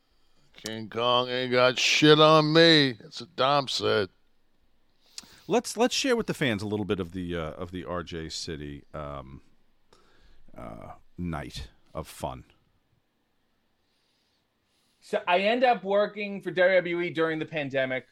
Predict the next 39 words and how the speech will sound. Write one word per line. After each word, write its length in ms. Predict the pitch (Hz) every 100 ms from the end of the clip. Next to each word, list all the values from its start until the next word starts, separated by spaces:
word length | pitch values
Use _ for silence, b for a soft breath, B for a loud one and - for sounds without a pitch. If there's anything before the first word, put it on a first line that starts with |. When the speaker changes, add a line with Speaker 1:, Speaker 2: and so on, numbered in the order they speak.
| _
Speaker 3:
for 100 | -
a 40 | 135
year 160 | 139
and 80 | 135
a 80 | 120
half 400 | 117 113 117 -
'cause 140 | - 113
they 140 | 120
need 220 | 120 120
people 280 | 127 120 117
who 80 | 113
can 180 | 113 117
just 360 | 110 120 - -
talk 260 | 117 110
at 100 | 110
their 160 | 110 101
computer. 540 | 107 101 110 90 - - 104
And 220 | 107 98 _
here 260 | - 139 104
I 120 | 85
am. 100 | - _ _ _ _ _ _ _ _ _ -
They 180 | 165
gave 320 | 165 196 208 190
me 140 | 185
a 240 | 165 160 -
WrestleMania 840 | 165 185 - 208 170 175 170 165 143
late 240 | 147 156
night 260 | 143 135 -
special 560 | - 139 135 127 110
in 140 | 120 127
between 380 | 127 - 139 131
nights 280 | 131 120
one 240 | 120 123 120
and 140 | 113
two 260 | - 107 95
a 120 | -
couple 260 | 170 160 139
years 300 | 120 117 104
ago. 320 | 98 92